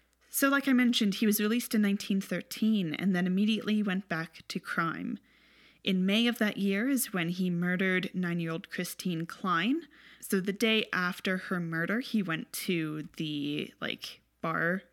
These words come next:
that was across the street and would listen in to people gossiping about what happened. He would also, throughout the next several years, go to Klein's grave and, um, reach climax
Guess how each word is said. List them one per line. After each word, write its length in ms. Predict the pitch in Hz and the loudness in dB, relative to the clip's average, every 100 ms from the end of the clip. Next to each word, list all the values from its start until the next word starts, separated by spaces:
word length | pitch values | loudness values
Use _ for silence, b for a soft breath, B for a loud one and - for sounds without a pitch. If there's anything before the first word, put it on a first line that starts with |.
| - | -8
that 200 | 196 170 | -4 -2
was 120 | 170 | -2
across 340 | 185 180 165 | -4 -4 -4
the 140 | - - | -6 -10
street 480 | - - 160 214 - | -8 -4 -2 0 -2
and 120 | 175 | -2
would 180 | 165 165 | -2 -4
listen 300 | 160 - 170 | -6 -6 -2
in 240 | 175 165 | 0 0
to 240 | 170 - 156 | -2 -2 -4
people 360 | - - 156 | -4 -6 -8
gossiping 640 | 160 165 151 - 190 170 165 | -8 -8 -8 -6 -4 -2 -4
about 320 | 165 156 - | -4 -6 -8
what 120 | 160 | -10
happened. 500 | - 165 - 226 254 B B B | -6 -6 0 2 2 B B B
He 60 | 202 | 2
would 100 | 196 | 4
also, 580 | 180 - 190 170 160 160 | 2 2 2 2 0 -2
throughout 680 | - 190 175 160 - - | -2 0 4 2 0 -4
the 60 | 180 | -4
next 280 | 165 165 - | -4 -4 -6
several 360 | 165 165 156 | -6 -4 -6
years, 460 | 208 262 247 240 220 | 0 4 6 4 2
go 260 | - 175 | 0 0
to 520 | 170 - 180 165 160 151 | -2 -2 0 0 0 -4
Klein's 580 | - - 165 151 151 - | -10 -4 -2 -2 -4 -8
grave 500 | - 226 240 233 220 - | 0 2 4 2 -2 -4
and, 420 | 170 165 156 160 B B B B - | -4 -2 -4 -8 B B B B -2
um, 480 | 185 180 165 165 165 b b _ _ b b | 2 2 0 -4 -6 b b _ _ b b
reach 320 | - 247 - | -2 0 -2
climax 640 | - - 247 240 196 147 | -10 0 2 4 4 0